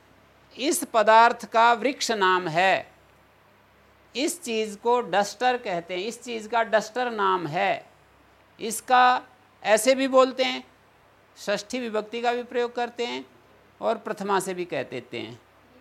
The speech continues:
और इतरेतर योग शब्द का अर्थ है एक दूसरे के साथ योग, इतर, इतर योग, इतर, इतर योग।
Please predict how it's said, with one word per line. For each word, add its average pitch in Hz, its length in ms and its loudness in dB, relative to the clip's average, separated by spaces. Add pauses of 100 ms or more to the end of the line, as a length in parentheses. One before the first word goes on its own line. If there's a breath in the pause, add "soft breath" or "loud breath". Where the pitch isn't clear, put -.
(220)
और 170 220 0 (100)
इतरेतर 226 500 0
योग 240 280 0
शब्द 226 320 -4
का 240 160 4
अर्थ 240 160 -2
है 285 300 -2 (400)
एक 247 300 6
दूसरे 226 380 -2
के 208 120 -2
साथ 185 320 -2
योग, 127 280 -6 (1000)
इतर, 233 540 2
इतर 220 420 0
योग, 170 460 -4 (2000)
इतर, 240 540 2 (1400)
इतर 247 600 2 (1800)
योग। 147 520 -4